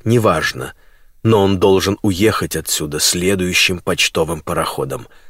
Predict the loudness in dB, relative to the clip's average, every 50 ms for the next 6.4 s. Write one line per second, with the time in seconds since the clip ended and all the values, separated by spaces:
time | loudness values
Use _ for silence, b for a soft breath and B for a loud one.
0 | b b b b _ _ -20 -10 _ -2 0 2 2 2 2 2 0 0 2 2
1 | 2 2 2 0 0 -2 -2 -4 -6 -6 -6 -6 -6 -6 -6 -6 -8 -8 -10 -14
2 | -16 -18 -20 -20 -20 _ -20 -20 _ -20 -20 _ _ _ _ _ _ -20 _ -20
3 | -20 -20 _ -20 -20 -20 -20 -20 -20 _ -20 -20 -20 -20 _ -20 -20 -20 -20 _
4 | -20 -20 -16 -6 0 2 4 4 2 2 0 0 2 2 2 2 0 2 4 4
5 | 4 4 4 4 2 2 0 0 0 2 2 2 2 2 2 2 2 2 2 0
6 | -2 -2 -4 -4 -4 -4 -6